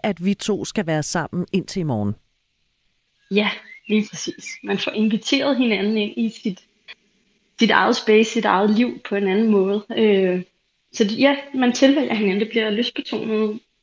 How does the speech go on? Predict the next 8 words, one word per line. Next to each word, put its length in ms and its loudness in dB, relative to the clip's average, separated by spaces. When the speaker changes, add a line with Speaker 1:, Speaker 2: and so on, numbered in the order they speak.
Speaker 2:
samvær 520 -4
på 60 -4
en 100 -2
anden 200 0
måde. 300 0
Speaker 1:
Men 380 0
er 120 2
det 140 2